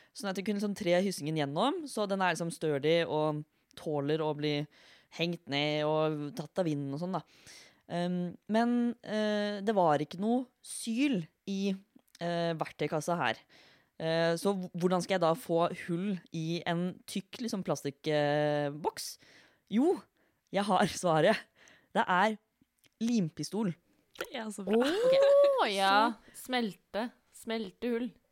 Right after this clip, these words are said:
Speaker 2: Det
Speaker 1: Yes.
Speaker 2: er så crafty.
Speaker 1: Så jeg har da smeltet fire hull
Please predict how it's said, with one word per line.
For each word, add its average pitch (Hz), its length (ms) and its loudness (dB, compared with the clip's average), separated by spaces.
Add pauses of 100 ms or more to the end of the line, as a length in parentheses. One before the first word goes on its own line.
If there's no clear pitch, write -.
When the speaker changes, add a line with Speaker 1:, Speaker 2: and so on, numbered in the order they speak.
Speaker 2:
Det 196 160 0
Speaker 1:
Yes. 285 100 0
Speaker 2:
er 208 140 2
så 311 140 -8
crafty. 240 520 -2 (240)
Speaker 1:
Så - 100 -14
jeg 262 140 0
har 277 100 -2
da 269 140 0
smeltet - 880 -4 (100)
fire 208 340 2
hull 220 280 0